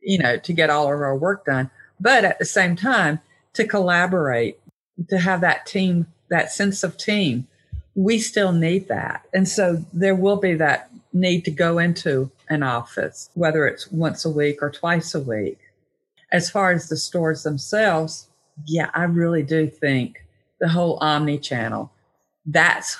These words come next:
where we were heading prior to the pandemic. However, there were other pressing issues for retailers at that time. 'Cause, yeah, bef-, believe it or not, their inventory levels were way too high.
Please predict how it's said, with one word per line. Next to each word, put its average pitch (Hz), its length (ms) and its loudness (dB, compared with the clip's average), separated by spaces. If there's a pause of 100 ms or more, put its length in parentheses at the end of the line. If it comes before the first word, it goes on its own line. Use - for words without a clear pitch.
where 196 260 2
we 202 180 4
were 180 200 2
heading 175 520 2
prior 175 520 2
to 196 340 2
the 190 120 0
pandemic. 185 880 0
However, 175 760 2
there 165 160 4
were 160 260 0
other 170 300 2
pressing 156 640 -2
issues 202 540 0
for 208 160 -2
retailers 202 720 0
at - 160 0
that 185 200 0
time. 196 460 0 (580)
'Cause, 190 160 4
yeah, 202 200 4
bef-, 175 280 -2 (100)
believe 185 380 2
it 180 60 0
or 180 120 2
not, 175 420 2 (420)
their 196 240 4
inventory 185 480 0
levels 151 420 0
were 147 140 0
way 165 360 2
too 147 300 -2
high. 113 440 -4